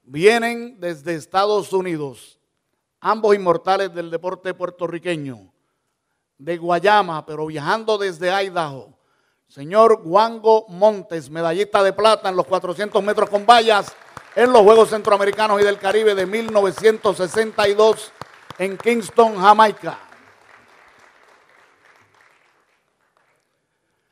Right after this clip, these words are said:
A los amigos que siempre están con nosotros de la Asociación de Turistas Olímpicos de Puerto Rico, que siempre están dando el apoyo a nuestros atletas,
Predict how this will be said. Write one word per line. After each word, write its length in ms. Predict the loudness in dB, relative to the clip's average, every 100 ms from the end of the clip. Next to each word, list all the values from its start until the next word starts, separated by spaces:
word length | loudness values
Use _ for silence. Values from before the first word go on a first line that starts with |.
| _ _ _
A 100 | -10
los 100 | -6
amigos 560 | -2 -2 2 2 2 -4 _ _
que 100 | -20
siempre 420 | -18 -14 -8 -8
están 200 | -8 -10
con 180 | -8 -8
nosotros 500 | -10 -12 -12 -10 -12
de 160 | -12 -12
la 80 | -14
Asociación 680 | -16 -18 -16 -16 -14 -10
de 100 | -10
Turistas 360 | -12 -14 -10 -8
Olímpicos 440 | -8 -10 -10 -8
de 80 | -6
Puerto 320 | -6 -8 -12
Rico, 600 | -12 -12 -10 -6 -6 -8 _ _ _ _ _ _ _
que 180 | -20 -18
siempre 800 | -16 -8 -2 -2 -4 -12 -10 -10 -14
están 420 | -20 -14 -12 -6
dando 300 | -6 -4 -4
el 40 |
apoyo 360 | -6 -8 -10 -12
a 20 |
nuestros 300 | -12 -16 -14
atletas, 560 | -14 -14 -14 -14 -14